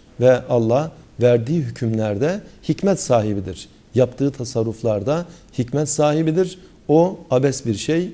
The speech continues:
yapmaz. لِيُدْخِلَ الْمُؤْمِنِينَ وَالْمُؤْمِنَاتِ جَنَّاتٍ تَجْرِي مِنْ تَحْتِهَا الْاَنْهَارُ خَالِد۪ينَ ف۪يهَا. E, Allahu Teala'nın böyle yapması,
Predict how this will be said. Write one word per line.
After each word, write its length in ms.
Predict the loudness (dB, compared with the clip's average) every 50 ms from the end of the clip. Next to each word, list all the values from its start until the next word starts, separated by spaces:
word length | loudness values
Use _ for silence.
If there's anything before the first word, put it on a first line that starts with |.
| -12 -6 -2
yapmaz. 520 | -2 -2 -2 -4 -8 -8 -8 -10 -12 -14 -18 -20 _ -20 -20 -20 -20 -20 -20 -20 -20 -20 -20 -20 -20 -20 -20 -20 -20 -20 -20 -20 -8 0
لِيُدْخِلَ 480 | 4 6 6 8 6 4 2 2 2 4 4 4
الْمُؤْمِنِينَ 560 | 4 2 2 0 0 -2 0 4 4 6 6 6 4 4
وَالْمُؤْمِنَاتِ 680 | 2 2 0 -2 -4 -4 -4 -2 0 2 2 2 0 0 0 0 2
جَنَّاتٍ 580 | 2 2 2 0 0 0 0 0 -2 -4 -4
تَجْرِي 420 | -2 -2 -2 -2 -2 0 0 2 2 2
مِنْ 120 | 0 -2 -2
تَحْتِهَا 420 | -2 -2 -2 -2 -2 0 0 2 2
الْاَنْهَارُ 480 | 2 0 -2 -2 0 2 2 2 2 0 -4 -14 -20 -20 -18
خَالِد۪ينَ 600 | -4 0 2 2 2 2 0 -2 -2 -4 -4 -6
ف۪يهَا. 440 | -6 -4 -2 -2 -2 -2 -2 -4 -4 -8 -12 -18 -20 -20 -20 -20 -20 -20 _ _ -20 -20 -20 -20 -20 -20 -10 -2 0
E, 80 | 2 4
Allahu 400 | 4 6 6 6 6 6 4 4
Teala'nın 480 | 4 4 4 4 4 2 0 0 2
böyle 220 | 4 4 6 6 6
yapması, 640 | 4 2 0 -2 -6 -6 -4 -2 0 0 0